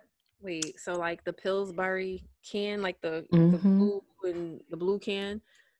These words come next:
Speaker 1: and then you smash 'em down?
Speaker 2: Mm-hmm. I grill 'em on both sides with some butter on the, some vegan butter on the stove.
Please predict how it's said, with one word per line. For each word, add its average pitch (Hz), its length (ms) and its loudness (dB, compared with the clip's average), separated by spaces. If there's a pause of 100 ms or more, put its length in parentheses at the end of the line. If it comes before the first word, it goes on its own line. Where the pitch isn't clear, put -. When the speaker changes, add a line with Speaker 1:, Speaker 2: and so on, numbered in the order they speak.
(540)
Speaker 1:
and 185 160 0
then 185 100 4
you 175 80 0
smash 185 420 -4
'em 185 120 -6
down? 185 400 -2 (380)
Speaker 2:
Mm-hmm. 202 340 8 (120)
I 185 80 8
grill 185 360 10
'em 190 200 6
on 180 160 6
both 175 260 8
sides 185 640 4 (120)
with 170 160 6
some 156 180 6
butter 175 300 6
on 170 200 4
the, 165 260 0 (600)
some 156 260 6
vegan 175 300 10
butter 185 300 8
on 175 200 2
the 160 280 4
stove. 196 580 0